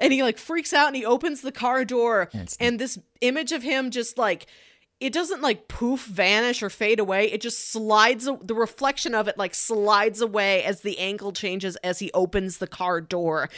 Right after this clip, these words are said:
Speaker 1: Like,
Speaker 2: Yeah.
Speaker 1: he only sees this corpse vision of himself in the glass at that right reflected angle. So he opens the door, and he just, like, slides away.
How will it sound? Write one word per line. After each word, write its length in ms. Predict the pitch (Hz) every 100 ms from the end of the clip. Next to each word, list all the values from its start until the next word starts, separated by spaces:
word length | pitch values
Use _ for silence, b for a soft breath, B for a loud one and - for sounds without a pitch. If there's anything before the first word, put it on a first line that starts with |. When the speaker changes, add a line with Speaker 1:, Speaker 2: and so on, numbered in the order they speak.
| B B
Speaker 1:
Like, 160 | - 233
Speaker 2:
Yeah. 40 |
Speaker 1:
he 120 | 247 240
only 320 | 240 262 262
sees 380 | 254 247 226 -
this 200 | 196 -
corpse 440 | - 226 220 -
vision 340 | 196 196 196
of 80 | 196
himself 420 | 208 185 190 185 - -
in 240 | 214 196
the 80 | 180
glass 720 | 143 160 165 170 147 - - B B -
at 160 | 202 165
that 260 | 165 202 185
right 420 | 202 180 196 175
reflected 540 | 143 185 202 165 - 165
angle. 320 | 165 165 135
So 160 | - 175
he 140 | 175
opens 300 | 190 196 185
the 100 | 185
door, 520 | 165 190 180 160 151 B B B
and 140 | 233 226
he 80 | 220
just, 180 | 214
like, 160 | 208 190
slides 1000 | - - 247 208 240 190 202 180 151 -
away. 560 | 185 160 156 113 107